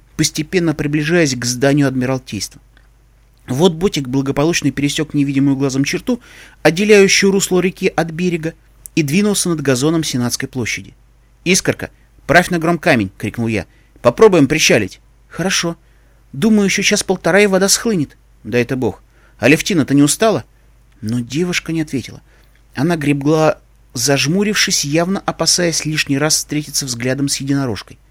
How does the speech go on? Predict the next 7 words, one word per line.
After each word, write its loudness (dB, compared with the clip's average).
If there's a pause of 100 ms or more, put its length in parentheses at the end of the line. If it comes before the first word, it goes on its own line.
(140)
Дела. -6 (720)
Впервые -2
вижу -4
человека -2
с -6
промытыми -4
мозгами. -6